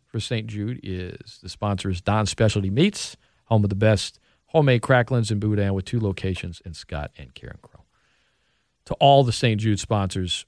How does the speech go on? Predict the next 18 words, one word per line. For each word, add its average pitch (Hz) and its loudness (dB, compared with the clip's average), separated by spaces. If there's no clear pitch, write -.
twenty 101 -4
twenty-one 92 -6
for 92 -10
the 90 -4
Radiothon, 92 -2
uh, - -14
Acadiana 107 2
Automotive 110 4
Group, 120 2
Home 107 -4
Furniture 101 -4
Plus 98 -4
Bedding, 117 2
Sugar 104 -4
and 95 -4
Spice 98 -2
Children's 117 -2
Academy, 110 2